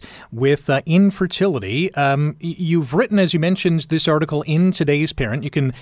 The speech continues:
uh, read it online at todaysparent dot com, writing about the process, um, that focuses on the challenge during the pandemic, because there was an extra challenge where i-, it wasn't normal. You couldn't be with your husband all the time, and the nurse was masked, and it was just very different.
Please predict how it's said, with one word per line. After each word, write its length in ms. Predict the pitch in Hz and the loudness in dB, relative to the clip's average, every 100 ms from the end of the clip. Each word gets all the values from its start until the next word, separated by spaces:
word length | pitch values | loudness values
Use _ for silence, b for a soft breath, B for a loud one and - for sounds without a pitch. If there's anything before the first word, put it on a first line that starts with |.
| B B 113 | B B -2
uh, 60 | |
read 180 | 127 165 | 0 2
it 220 | 156 - | 0 -4
online 500 | - 147 156 131 160 | -4 0 0 2 0
at 80 | 165 | -2
todaysparent 840 | 165 139 143 - 143 135 127 - 113 | -2 -2 -2 -2 0 0 0 -2 0
dot 280 | 127 139 | -2 -4
com, 460 | - 156 113 101 143 156 | -2 -2 0 -2 -4 0
writing 340 | 147 190 180 | 2 2 2
about 200 | 147 147 | 0 -4
the 60 | - | -4
process, 640 | - 180 - 170 151 - B B B B - | -2 -2 0 0 2 -2 B B B B -2
um, 380 | 151 143 143 147 - - | 0 2 2 0 -4 -12
that 320 | 151 170 170 | -4 -2 0
focuses 540 | 262 339 330 285 226 | 0 2 2 2 2
on 180 | 196 180 | 4 4
the 100 | 165 | 0
challenge 800 | - - 190 208 220 202 131 120 | -2 -2 0 2 2 2 0 0
during 520 | 156 185 240 233 208 | 2 4 4 4 2
the 80 | 180 | 0
pandemic, 720 | - 170 175 151 170 113 - | -2 -2 0 0 -2 -2 -6
because 400 | 143 156 139 - | -6 -2 -2 -2
there 240 | 127 147 151 | -2 0 2
was 280 | 151 151 | 0 0
an 140 | 156 147 | 0 0
extra 340 | 220 - 254 | -2 -4 -6
challenge 520 | - 123 110 151 165 | -4 -2 0 -2 -2
where 340 | 139 147 147 147 B B B B - | -2 0 2 0 B B B B -20
i-, 40 | |
it 420 | - - 190 202 | -14 -8 -2 0
wasn't 320 | 190 233 247 190 | 2 2 4 2
normal. 300 | 262 208 107 | 2 0 -4
You 80 | |
couldn't 320 | - 95 156 123 | -2 0 0 -2
be 160 | 220 | 0
with 160 | 220 175 | 2 2
your 140 | 151 | 2
husband 440 | 160 226 214 180 143 | 0 -2 -2 -2 -2
all 120 | 117 | -4
the 80 | 107 | -6
time, 360 | 147 120 104 | -4 -4 -4
and 100 | 117 | -4
the 60 | 131 | -2
nurse 400 | 139 196 220 156 | 0 0 0 -2
was 180 | 151 139 | -4 -2
masked, 440 | 180 196 117 - | -4 -4 -4 -4
and 80 | 151 | -2
it 40 | |
was 140 | 143 131 | -4 -2
just 240 | 175 180 | -2 -2
very 340 | 98 110 185 | -8 -6 -6
different. 540 | 196 127 190 254 - | -4 -4 -4 -6 -8